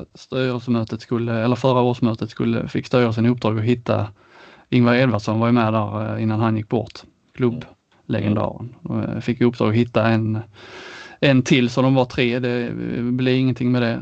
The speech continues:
Speaker 1: Eh, istället var, är det en av dem som har hoppat av, eh, från valberedningen, så nu är det bara en enda person i den valberedningen, eh, som då ensam ska hitta en jäkligt stark ordförande för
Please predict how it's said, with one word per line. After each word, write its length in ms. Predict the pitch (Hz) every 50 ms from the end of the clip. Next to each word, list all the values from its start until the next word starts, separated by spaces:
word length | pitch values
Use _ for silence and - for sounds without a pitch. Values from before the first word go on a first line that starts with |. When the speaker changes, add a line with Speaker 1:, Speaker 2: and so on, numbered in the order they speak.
| 110 104
Speaker 1:
Eh, 180 | 120 117 113 117
istället 380 | 127 - 127 123 117 113 113
var, 140 | 120 120 120
är 120 | 120 120 123
det 100 | 127 127
en 120 | 123 120
av 80 | 117 120
dem 140 | 120 117 113
som 140 | 120 120
har 60 | 117 120
hoppat 260 | 123 120 123 117 -
av, 280 | 127 117 110 - 123 127 - - 123 120 -
eh, 180 | 127 123 131 139
från 240 | - - 123 123
valberedningen, 420 | 123 127 127 117 120 117 113 117 120
så 80 | 127
nu 80 | 127 127
är 80 | 123 117
det 60 | 117
bara 260 | 113 120 120 117 117
en 120 | 120 117 117
enda 180 | 120 123 120 113
person 500 | 113 - 123 - - - 123 123 120 - - _ _ _ - -
i 80 | - 123
den 180 | 127 120 117
valberedningen, 580 | 113 113 117 110 - 113 - - - - - - _ _ _ _ _ - _ _ - - - - - - _ _ _ -
eh, 220 | - 120 120 120
som 160 | 113 - 120 120
då 320 | 123 113 110 107 107 110 - - - - - -
ensam 460 | 127 127 127 - - - 98 - 101
ska 160 | - - 113
hitta 460 | 110 123 120 120 - 117 110 104 101 101 - _ _ _ _ _ - -
en 260 | 113 113 110 110 107
jäkligt 440 | 110 113 117 120 120 117 - 120 -
stark 340 | - - 113 107 107 - -
ordförande 600 | 120 117 117 - - 127 120 - - 160 143 107
för 300 | - - 107 104 101